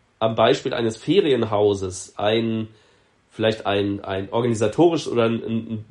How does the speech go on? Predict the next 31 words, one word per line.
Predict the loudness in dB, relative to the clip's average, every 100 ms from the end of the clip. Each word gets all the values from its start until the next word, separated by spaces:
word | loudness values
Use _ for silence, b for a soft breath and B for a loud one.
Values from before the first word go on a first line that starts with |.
| -8
eine | -2 -2
Besitzstruktur | -2 -2 -2 -4 -6 2 2 0 -2 2 2
von, | 0 -2 -2 -6
von | -2 0
einem | 0
Gebäude | -2 2 4 4 4
ausprobieren, | 2 2 -4 0 2 2 -2 b b b b b b _ _
ähm, | 0 2 2 -2 -4 -10 _ _ _ _ _ _ _ _
ist | -4
tatsächlich, | -2 0 2 2
um | 0
es | 0
auszuprobieren. | 2 2 0 -6 -2 -2
Das | 0
hat | -2
jetzt | -4 -8
erstmal | -4 -4
mit | -4
dem | -6
Ferienhaus | -4 -2 0 0 0
nichts | -2 -4
zu | -6
tun. | -6 -4 -4
Es | 0
soll | -2 -2
quasi, | 0 0 0 -2 -2 b b b b b -2
oder | 2 2
wir | 4
wollen | 6 6
schlauer | 4 4 6 6 4
werden, | 4 4 4 2 0